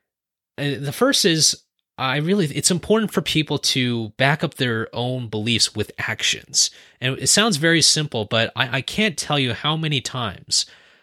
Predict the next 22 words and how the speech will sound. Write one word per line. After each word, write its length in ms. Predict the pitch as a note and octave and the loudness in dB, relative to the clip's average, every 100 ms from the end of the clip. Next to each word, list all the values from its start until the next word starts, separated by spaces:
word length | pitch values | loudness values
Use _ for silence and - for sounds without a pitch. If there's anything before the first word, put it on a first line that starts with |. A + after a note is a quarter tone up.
| _ | _
I've 260 | - B2 A#2 | 2 2 4
seen 280 | - B2+ A2+ | 2 0 0
people 460 | B2 A#2 A2+ G#2+ | 0 0 -2 -4
who 520 | - A#2 A2 A2 G#2 - _ _ _ _ _ _ _ _ - | -4 -4 -2 -4 -6 -10 _ _ _ _ _ _ _ _ -18
retweet 560 | A2+ C#3 F#3 - D3+ D3 | -2 0 2 2 0 2
something 500 | - A2 F#2 G2 F2+ | 2 0 -4 -4 -2
or 280 | G2 G2+ G2+ | 0 2 2
who 420 | A2+ A2 G#2+ G#2 - F#2 | -2 -4 -6 -8 -14 -14
post 380 | - C#3+ C#3+ - | -6 -2 0 0
a, 120 | B2+ - | 0 -2
a 60 | A#2+ | -6
flag 640 | - - C3 B2 G2 E2+ | -4 2 4 4 4 2
or 340 | G2 G#2 G2 G2+ | 0 0 0 -2
a 80 | - | 0
saying 600 | - - C#3 A#2+ G#2 F#2+ | 2 4 4 4 2 -2
on 480 | - G2+ G2+ G2 F#2 - - - _ _ _ _ | -2 0 0 -2 -10 -16 -20 -20 _ _ _ _
a 340 | - G#2+ G#2+ G#2 | -2 2 2 -2
profile 500 | - B2+ A#2+ G#2 G2 | -4 -2 0 0 0
picture 480 | G#2+ - - F#2 | -4 -4 -4 -4
and 540 | F2+ - G#2+ G#2 G2+ G2+ - | -4 0 0 0 -6 -12 -14
claim 380 | - C#3+ D3+ C#3+ | -6 0 0 2
that 300 | C#3 C3+ C3+ | 2 2 0